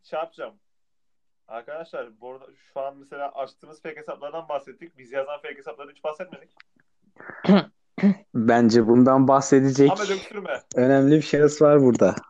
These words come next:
Speaker 1: Aynen öyle, aynen öyle.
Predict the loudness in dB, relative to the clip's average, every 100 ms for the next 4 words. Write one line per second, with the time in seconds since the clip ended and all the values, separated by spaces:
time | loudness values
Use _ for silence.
0 | _ _ _ _ _ _ _ _ _ _
1 | _ _ _ _ -20 _ _ -10 -8 -10
2 | -16 -16 -14 -12 -10 -8 -10 -10 -12 -12
3 | -12 -14